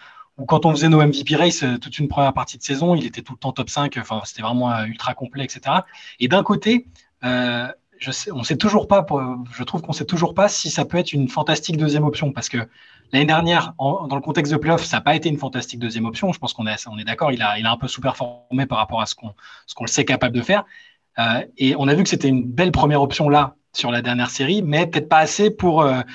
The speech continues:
donc je, je trouve encore qu'il y, il y a moyen que son image évolue et que son statut évolue encore dans la ligue, parce qu'il est pas encore, euh, vieux et que, et, et, et que on va, on va peut-être le, le, le scénario idéal, c'est qu'il soit effectivement un,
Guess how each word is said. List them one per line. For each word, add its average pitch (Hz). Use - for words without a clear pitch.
donc 135
je, 247
je -
trouve 196
encore 185
qu'il 160
y, 160
il 185
y 143
a 147
moyen 175
que -
son 165
image 175
évolue 165
et 165
que -
son 143
statut 143
évolue 143
encore 131
dans 131
la 131
ligue, 123
parce 123
qu'il 123
est 123
pas 135
encore, 127
euh, 113
vieux 160
et 135
que, 113
et, 120
et, 143
et 117
que -
on 120
va, 135
on 131
va 127
peut-être -
le, 147
le, 151
le 147
scénario 151
idéal, 156
c'est 147
qu'il -
soit 147
effectivement 139
un, 113